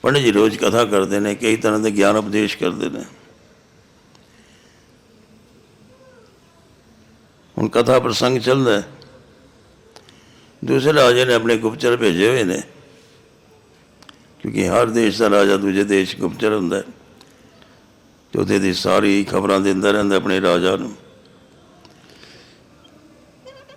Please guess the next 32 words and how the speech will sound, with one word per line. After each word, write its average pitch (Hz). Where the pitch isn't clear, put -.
ਉਹਨੇ 156
ਖਬਰ 135
ਦਿੱਤੀ, 120
"ਜੀ, 135
ਰਾਜਾ 107
ਕਥਾ 107
ਪ੍ਰਸੰਗ 107
ਦੇ 104
ਵਿੱਚ 104
ਬੜਾ 98
ਟਾਈਮ 98
ਲਾਉਂਦਾ, 98
ਵਿੱਚ 120
ਹੀ 127
ਪੰਡਿਤ 113
ਜੀ 110
ਤੋਂ 110
ਵੀ 107
ਤਰ੍ਹਾਂ 104
ਤਰ੍ਹਾਂ 104
ਦੇ 101
ਸਵਾਲ 92
ਕਰਦਾ 92
ਰਹਿੰਦਾ।" 98
ਸੈਨਾਪਤੀ 127
ਨੂੰ 123
ਟਾਈਮ 123
ਲੱਗਦਾ 123
ਆਪਣੀ 117
ਗੱਲ 110
ਕਰਨ 110
ਦਾ। 104